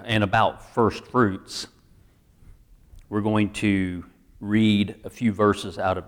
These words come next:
Exodus twenty-three, starting with verse fourteen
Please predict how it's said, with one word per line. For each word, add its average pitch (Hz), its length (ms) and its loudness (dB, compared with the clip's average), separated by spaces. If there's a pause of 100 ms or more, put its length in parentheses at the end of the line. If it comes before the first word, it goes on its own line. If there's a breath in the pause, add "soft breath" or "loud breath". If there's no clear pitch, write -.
Exodus 95 640 -8
twenty-three, 92 840 -10 (1200)
starting 101 460 -2
with 90 120 -10
verse 92 260 -4
fourteen 95 800 -10